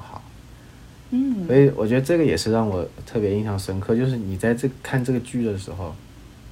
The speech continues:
Speaker 1: 很多人他生活到美国以后，他会对黑人有很多看法，这跟他，黑人留给他的印象是很有关系的。但是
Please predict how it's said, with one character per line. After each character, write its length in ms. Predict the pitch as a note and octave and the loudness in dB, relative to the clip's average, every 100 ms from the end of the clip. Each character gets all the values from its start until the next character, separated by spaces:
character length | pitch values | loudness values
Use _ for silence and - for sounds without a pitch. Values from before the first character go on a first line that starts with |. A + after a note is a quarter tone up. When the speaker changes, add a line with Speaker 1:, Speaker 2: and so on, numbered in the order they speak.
| - - - | -20 -20 -18
Speaker 1:
很 220 | - G2 | -8 0
多 120 | A2 | 2
人 100 | A#2+ | 2
他 100 | A2+ | 0
生 220 | A2 B2 | -2 -2
活 100 | A#2 | 0
到 120 | G2+ | 0
美 180 | G#2+ F#2+ | 0 -2
国 200 | D2+ F2+ | -4 -4
以 100 | F#2 | -4
后， 240 | F2 F#2 F2+ - - - - - - - | -6 -8 -8 -12 -20 -20 -20 -20 -20 -10
他 120 | - | -6
会 160 | G#2+ A2+ | -2 -2
对 260 | A2 A2+ | 2 2
黑 180 | G#2 A2+ | 2 0
人 160 | A2 G#2 | 0 0
有 100 | G2 | -2
很 120 | G2 | -4
多 120 | E2+ | -4
看 260 | F#2 - G#2 | -6 -6 -6
法， 320 | - - - - - - - - - | -6 -10 -12 -18 -20 -20 -20 -20 -4
这 160 | G#2+ | -2
跟 200 | G#2 G#2 | 0 -2
他， 320 | G2+ G2 F#2+ F#2+ - | -2 0 0 -2 -4
黑 100 | G#2+ | -2
人 200 | G2+ G2 | -2 -2
留 100 | F#2+ | -2
给 120 | F#2+ | -2
他 140 | E2+ | -2
的 100 | F2+ | -4
印 200 | F#2 G2+ | -2 -2
象 220 | F#2+ F#2 F2+ | -4 -6 -8
是 100 | F#2 | -8
很 140 | F2+ | -8
有 80 | E2+ | -8
关 260 | - E2 G2+ | -8 -10 -10
系 200 | - D#2 | -10 -10
的。 80 | - - - - - - - - - - - - | -12 -16 -20 -20 -20 -20 -20 -20 -20 -20 -20 -8
但 120 | - C#3+ | 0 2
是 240 | D#3 C#3+ | 2 -2